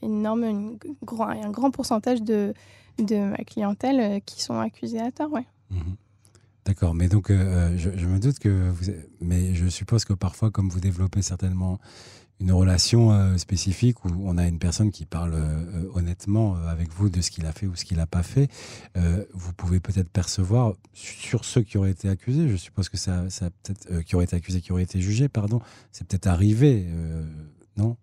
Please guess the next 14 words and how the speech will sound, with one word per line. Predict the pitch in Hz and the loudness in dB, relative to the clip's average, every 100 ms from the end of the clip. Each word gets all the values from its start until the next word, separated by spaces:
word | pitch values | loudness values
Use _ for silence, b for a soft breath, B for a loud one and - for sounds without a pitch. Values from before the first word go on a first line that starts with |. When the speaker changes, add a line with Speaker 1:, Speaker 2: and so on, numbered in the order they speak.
| _ _ - | _ _ -4
Speaker 1:
Percevoir, | 247 - 269 240 233 | -2 0 0 0 0
oui, | 233 294 | 2 2
mais | 330 220 | 2 -2
ça | - 226 | -4 -6
m'intéresse | 214 214 220 | -6 -6 -8
pas. | - - | -8 -10
Speaker 2:
D'accord, | - 123 165 - 90 - | -4 -2 -2 -2 -6 -4
ok, | 101 - - - | -6 -6 -14 -6
ça | 95 | -2
a | |
le | 90 | 0
mérite | 82 82 | 2 2
d'être | 80 | -2
clair. | - 73 | -4 -6